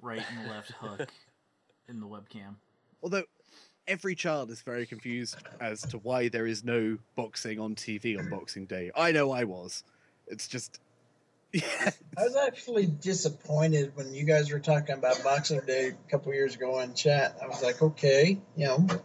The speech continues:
Speaker 4: awesome. They get to watch some boxing." And when you told me it's going
Speaker 3: <laughs>
Speaker 4: shopping, I was like, "Oh, wow, that sucks." <laughs>
Speaker 1: I always
Speaker 4: Sorry
Speaker 1: used it
Speaker 4: for
Speaker 1: as an
Speaker 4: your
Speaker 1: excuse
Speaker 4: loss.
Speaker 1: to stay in and watch all the Christmas specials.
Speaker 3: That is what we use it for. It is the,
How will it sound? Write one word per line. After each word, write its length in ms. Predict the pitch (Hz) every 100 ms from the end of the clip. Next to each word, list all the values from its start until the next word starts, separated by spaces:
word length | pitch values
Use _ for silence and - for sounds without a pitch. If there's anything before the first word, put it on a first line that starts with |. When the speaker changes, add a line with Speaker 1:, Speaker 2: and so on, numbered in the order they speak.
| - -
Speaker 4:
awesome. 480 | - 269 208 147 -
They 80 | 139
get 120 | 165
to 200 | 160 156
watch 280 | 147 160 151
some 160 | 165 151
boxing." 600 | - - - 165 147 147 - - -
And 100 | 175
when 140 | 180 175
you 80 | 151
told 280 | 175 170
me 140 | 147 143
it's 240 | - 214 180
going 320 | 165 151 127
Speaker 3:
<laughs> 20 |
Speaker 4:
shopping, 720 | - - 147 143 143 123 117
I 160 | - -
was 260 | - 165
like, 240 | 113 101 - 131
"Oh, 460 | 143 131 - - - -
wow, 380 | 202 208 180 -
that 140 | -
sucks." 600 | - - 95 - - - - - -
<laughs> 300 | 277 - 605
Speaker 1:
I 240 | 135 - 165
always 400 | 170 170 160 147
Speaker 4:
Sorry 460 | 120 107 107 110
Speaker 1:
used 120 | 110 135
it 40 |
Speaker 4:
for 60 | 127
Speaker 1:
as 120 | 117
an 80 | -
Speaker 4:
your 80 | -
Speaker 1:
excuse 160 | - 117
Speaker 4:
loss. 260 | 101 110 -
Speaker 1:
to 100 | 113
stay 380 | - - 127 123
in 40 |
and 300 | 120 117 110
watch 200 | 113 113
all 100 | 113
the 120 | 110
Christmas 440 | 110 107 104 110 104
specials. 640 | - 95 - 95 - - _ _ _ _ _ _ _ _ _ _ _ _ 175
Speaker 3:
That 240 | 175 170
is 160 | 170 160
what 180 | 156 147
we 100 | 143
use 360 | 127 135 123
it 120 | 135 -
for. 260 | 151 147 147
It 160 | 135 131
is 160 | 131
the, 160 | -